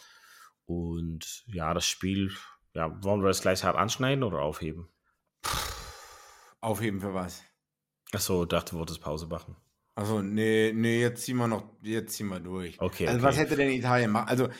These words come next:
Speaker 2: es ist ausgegangen, äh, sechsunddreißig null. <laughs> Und wenn man sich halt, ich klicke gerade durch die Statistiken, also ich, <laughs> was, was hätte, was hätte Italien denn machen können?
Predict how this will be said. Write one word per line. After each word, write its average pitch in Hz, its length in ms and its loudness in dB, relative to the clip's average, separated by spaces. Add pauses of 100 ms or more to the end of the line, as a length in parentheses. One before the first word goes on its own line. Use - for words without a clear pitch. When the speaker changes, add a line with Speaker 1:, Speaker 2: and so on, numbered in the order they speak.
(240)
Speaker 2:
es 127 180 0
ist 117 220 -6
ausgegangen, 107 1600 2
äh, 98 240 -8
sechsunddreißig 123 1000 -4
null. 127 600 0 (400)
<laughs> - 880 -4
Und 139 160 2
wenn 151 120 8
man 156 220 8
sich 143 200 2
halt, 143 260 4
ich 127 260 2
klicke 147 340 0
gerade 131 320 2
durch 127 140 -2
die 123 140 -10
Statistiken, 117 880 0
also 110 380 2
ich, 113 200 0
<laughs> 127 140 -4
was, - 340 -4 (280)
was 135 220 6
hätte, 143 300 6 (440)
was - 180 2
hätte 147 200 2
Italien 131 500 4
denn 123 100 2
machen 123 380 0
können? 95 420 -2